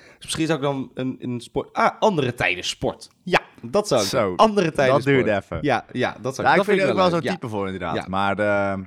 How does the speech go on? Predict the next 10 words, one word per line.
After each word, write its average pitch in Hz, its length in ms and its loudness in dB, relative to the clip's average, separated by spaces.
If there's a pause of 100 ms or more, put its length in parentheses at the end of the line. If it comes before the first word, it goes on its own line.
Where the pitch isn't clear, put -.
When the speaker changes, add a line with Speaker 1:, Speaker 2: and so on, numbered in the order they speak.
(160)
Speaker 1:
Gewoon 156 240 4
leuke 139 260 6
oude 127 200 2
verhalen 107 400 2
Speaker 2:
Ja. 78 60 -2
Speaker 1:
van 104 120 0
een 104 140 -2
van 101 80 -6
de 98 120 -4
vergeten 98 400 -4